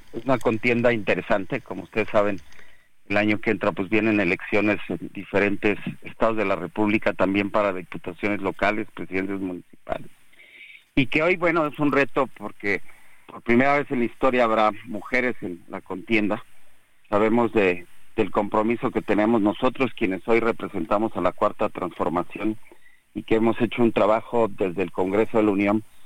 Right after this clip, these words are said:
para buscar más oportunidades para que la gente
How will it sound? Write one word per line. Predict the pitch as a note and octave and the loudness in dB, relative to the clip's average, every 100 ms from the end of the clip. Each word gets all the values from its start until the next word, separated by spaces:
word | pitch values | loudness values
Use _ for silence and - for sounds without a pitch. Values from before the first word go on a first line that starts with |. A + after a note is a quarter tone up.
| - - | -16 -6
para | G#2 G#2+ | -2 0
buscar | G#2 G#2 B2+ | 0 0 0
más | A#2 B2 | 2 0
oportunidades | - G#2+ A2 - G2 F#2+ G#2 A2 A2 | 0 0 -2 0 -2 2 4 2 -2
para | - F#2+ F2 | 0 0 0
que | G2+ | 0
la | F#2 | -2
gente | - A2 G#2 B2 A2+ | 0 -2 2 2 2